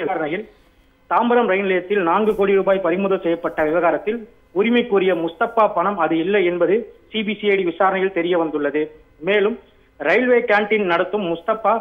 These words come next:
பணம் இல்லை என தெரிய வந்த காரணத்தினால் மோசடி செய்த முஸ்தபா குறித்து விசாரணை நடைபெற்று வருகிறது.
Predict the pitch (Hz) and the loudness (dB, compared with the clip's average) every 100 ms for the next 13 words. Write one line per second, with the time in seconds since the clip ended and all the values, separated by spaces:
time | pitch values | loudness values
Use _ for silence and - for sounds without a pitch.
0 | - - _ 202 254 226 208 190 180 180 | -4 -20 _ -4 0 0 0 -2 -4 -2
1 | 220 202 175 170 175 175 - 151 185 170 | 0 0 0 0 0 0 -4 -2 -2 -2
2 | 165 240 247 226 - 175 170 165 - 214 | -2 0 0 -2 -2 -2 -2 -4 -6 -4
3 | 220 185 156 143 - 190 170 208 208 190 | -2 -2 -2 -6 -4 -4 -2 0 2 0
4 | 233 - _ _ - 165 208 196 196 175 | -4 -8 _ _ -6 -2 0 -2 -2 0
5 | 165 151 151 | 0 0 0